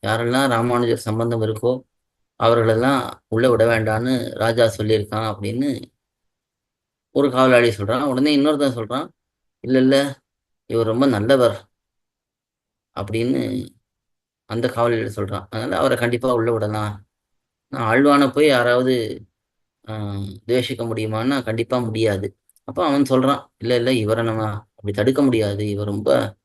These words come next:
நல்லவர்" அப்படின்னு அவன் சொல்றான். அப்போ இத கேட்டுட்டு இருக்கிற ஆழ்வான் அவர் சொல்றார், "இது வரைக்கும் நான் நினைச்சுட்டு இருந்தது எனக்கு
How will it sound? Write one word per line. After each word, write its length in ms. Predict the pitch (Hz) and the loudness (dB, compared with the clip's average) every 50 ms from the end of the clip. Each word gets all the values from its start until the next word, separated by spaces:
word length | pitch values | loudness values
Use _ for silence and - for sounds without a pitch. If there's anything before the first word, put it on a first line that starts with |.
| _ _ _ - - _ | _ _ _ -20 -18 _
நல்லவர்" 400 | - 110 110 113 113 110 107 107 | -4 0 2 4 4 4 4 4
அப்படின்னு 560 | 104 95 95 98 101 110 131 156 165 151 - - | 2 0 -2 -4 -4 -2 -2 -2 -2 -4 -6 -6
அவன் 240 | - 113 117 113 - | -6 -6 -6 -6 -6
சொல்றான். 340 | 110 104 104 107 104 107 104 104 _ _ _ _ _ _ _ _ _ _ _ _ _ _ _ _ _ | -8 -8 -8 -8 -10 -12 -14 -16 _ _ _ _ _ _ _ _ _ _ _ _ _ _ _ _ _
அப்போ 300 | - - 104 101 - - - 101 95 - - - - - | -12 -10 -6 -2 0 0 2 2 2 0 0 0 -2 -2
இத 440 | - 117 113 117 113 107 87 - - - | -2 0 4 4 4 4 2 0 0 0
கேட்டுட்டு 280 | 127 151 160 165 151 | 0 0 2 4 2
இருக்கிற 200 | 151 127 131 127 | 2 4 4 4
ஆழ்வான் 320 | 120 120 123 123 131 147 143 | 4 4 2 2 0 0 0
அவர் 260 | 120 110 117 117 113 | 0 0 -2 -2 -2
சொல்றார், 380 | 123 117 113 123 123 135 131 - _ _ _ _ _ _ _ _ _ _ _ _ _ _ _ _ _ _ _ _ _ _ _ _ _ _ _ _ _ _ _ _ _ _ _ _ _ _ _ _ _ _ _ _ _ _ _ _ _ _ _ _ _ _ _ | -2 -2 0 0 0 0 -2 -4 _ _ _ _ _ _ _ _ _ _ _ _ _ _ _ _ _ _ _ _ _ _ _ _ _ _ _ _ _ _ _ _ _ _ _ _ _ _ _ _ _ _ _ _ _ _ _ _ _ _ _ _ _ _ _
"இது 200 | - 104 104 113 | -6 -2 2 4
வரைக்கும் 280 | 123 139 151 165 156 | 4 4 4 4 4
நான் 140 | 135 127 131 | 4 4 4
நினைச்சுட்டு 300 | 135 131 139 - - 143 | 4 4 2 0 0 0
இருந்தது 320 | 139 139 139 135 151 165 | 2 2 2 2 0 0
எனக்கு 640 | 170 135 123 120 - 123 113 110 107 104 98 - - | 0 0 -2 -4 -4 -4 -4 -4 -4 -4 -6 -8 -10